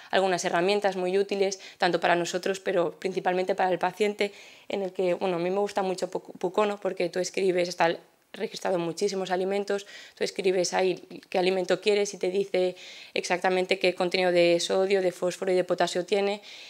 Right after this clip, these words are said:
y con un semáforo te pone, pues, bueno, eh, evítalo, eh, tómalo poco o, mejo-, o puedes tomar todo lo que quieras.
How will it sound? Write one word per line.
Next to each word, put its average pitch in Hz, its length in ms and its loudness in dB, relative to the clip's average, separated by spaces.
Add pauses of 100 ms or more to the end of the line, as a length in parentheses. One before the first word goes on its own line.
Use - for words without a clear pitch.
(260)
y 196 160 -2
con 180 160 0
un 175 180 2
semáforo 190 600 2
te 196 100 0
pone, 185 240 -2
pues, 165 400 -4
bueno, 170 200 0 (500)
eh, 175 240 6
evítalo, 202 680 4 (360)
eh, 170 520 2 (140)
tómalo 175 480 4
poco 226 460 -2
o, 180 320 2
mejo-, 175 320 -4
o 175 100 0
puedes 175 240 0
tomar 175 280 0
todo 180 120 2
lo 165 100 4
que 165 140 -4
quieras. 165 520 -6